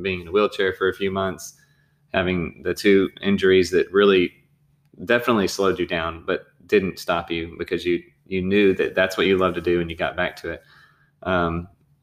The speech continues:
and so, I mean, that's, I think for anybody that's l-, out there trying to, st-, or struggling to meet their goals or make their goals attainable, first just find something you love doing.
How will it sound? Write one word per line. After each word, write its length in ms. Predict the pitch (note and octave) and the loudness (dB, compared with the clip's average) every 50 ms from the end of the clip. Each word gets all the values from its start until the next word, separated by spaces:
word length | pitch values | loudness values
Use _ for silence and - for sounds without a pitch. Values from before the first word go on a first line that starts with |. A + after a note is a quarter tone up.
| _ _ _ _ _ _ | _ _ _ _ _ _
and 200 | - F#2 F2+ E2 | -6 -4 -4 -4
so, 320 | - - F#2+ F2+ F2+ E2+ - | 0 0 2 4 4 4 2
I 40 | - | 2
mean, 140 | F2+ F2+ F2 | 0 0 0
that's, 320 | F#2+ F#2+ - - - - | 0 0 0 -2 -6 -4
I 100 | - E2 | -4 -4
think 400 | F2+ - G#2 F#2+ - - - _ | -4 -2 -4 -4 -4 -6 -12 _
for 100 | - F#2 | -6 -2
anybody 440 | - F#2+ A#2 A#2 G#2+ A2+ G#2 G2 G2 | 0 2 2 4 4 4 4 4 4
that's 280 | E2+ F#2 F2 - - - | 4 4 0 0 -2 -2
l-, 160 | F#2 F2 - - - - | -2 -2 -4 -6 -6 -4
out 240 | F2 G2 F#2+ - | -2 -2 -2 0
there 160 | - G2 F#2+ F2 | 2 2 2 2
trying 300 | - - G2 F#2+ F#2+ F2+ | 0 0 0 0 0 0
to, 200 | F2 E2+ - - | 0 -2 -2 -4
st-, 220 | - - - - | -8 -12 -10 -4
or 120 | - G2+ F#2 | -2 0 0
struggling 500 | - - G#2 F#2+ F#2+ G2+ G2+ G2+ G2+ G2 | 2 2 2 2 2 0 0 -2 -2 -2
to 160 | - G2+ F2 | -4 -4 -4
meet 280 | F2 E2 E2 G2 G2 G2 | -4 -2 -2 -2 -2 0
their 100 | G#2 G2 | 0 0
goals 340 | F2+ G2 F#2+ F#2+ G2 F#2+ D#2+ | 0 0 0 2 0 0 -2
or 300 | E2 E2 E2+ D2 - - _ _ _ _ _ | -4 -6 -6 -8 -10 -14 _ _ _ _ _
make 240 | - F2+ F#2+ F#2+ | -8 -4 -4 -2
their 100 | - G2 | -2 0
goals 220 | F2+ F#2+ F#2 F2 E2 | 0 2 0 0 -2
attainable, 580 | D#2 - - E2+ F#2 F#2+ G2 G#2 G#2 G2+ - _ _ _ _ _ _ _ _ _ _ _ _ _ _ _ _ _ _ _ _ | -4 -6 -4 -6 -4 -4 -4 -4 -4 -4 -6 _ _ _ _ _ _ _ _ _ _ _ _ _ _ _ _ _ _ _ _
first 280 | - - G2+ G2 - - | -2 0 0 2 2 2
just 180 | G2 F2 - - | 0 0 0 0
find 220 | F2+ F2+ F#2 F2+ | 0 0 0 0
something 300 | - - F2 E2+ - F2+ | -2 -4 -4 -4 -4 -4
you 120 | F2 E2+ E2+ | -4 -2 -2
love 180 | F2 F2 E2 | -4 -4 -4
doing. 240 | E2 E2+ E2+ D2 E2 | -4 -6 -6 -6 -8